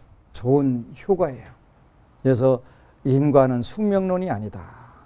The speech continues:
우리 불교 학자들 중에서도 숙명과 운명에 대해서 정확하게 개념을 모르는 분들이 많아요. 숙명이라고 하는 것은 정해진 대로만 살 수 있고 절대 고칠 수 없다 할 때는 숙명이라고 하는 거예요.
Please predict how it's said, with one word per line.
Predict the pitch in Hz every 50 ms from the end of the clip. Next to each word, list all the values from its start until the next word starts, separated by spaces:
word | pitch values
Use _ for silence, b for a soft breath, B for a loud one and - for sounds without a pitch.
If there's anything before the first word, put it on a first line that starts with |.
| _ _ _ _ b b b b b b b b -
우리 | 135 147 165 165
불교 | 127 - - 143 151 165 160 180 170
학자들 | - - - - - - 247 240 208 214 185
중에서도 | - 190 175 165 147 143 147 135 135
숙명과 | 123 - - - 240 233 233 226 226 214 208 185 165 180 185 190 185
운명에 | 139 131 139 156 175 190 208 214 214 208 180
대해서 | 175 165 160 143 - 135 139 139 123 127 B B B B B B _
정확하게 | - - 143 156 180 196 - 175 180 170 160
개념을 | - - 120 135 170 208 214 214 202
모르는 | 160 151 160 156 160 156 151 147 139
분들이 | 127 123 113 120 113 120 -
많아요. | 110 107 113 117 113 117 127 - - - - - - _ _ _ _ b b b b b b b b b b b b b b -
숙명이라고 | - - - 247 247 247 254 254 240 233 220 202 202 175 185
하는 | 175 170 160
것은 | 147 139 127 156 147 135
정해진 | 131 127 160 180 180 160 170 170 160
대로만 | 202 185 - - 226 214 208 196 180
살 | 139 165 175 160
수 | - 175
있고 | 151 131 - 175 151
절대 | - 220 302 311 - 370 285
고칠 | - - 175 - - 165
수 | - 180
없다 | 151 131 - - - 190
할 | 165 139
때는 | - 165 151 143 139
숙명이라고 | 131 - - - 220 214 220 202 185 160 143 127 113
하는 | 117 117 113 113
거예요. | 107 95 82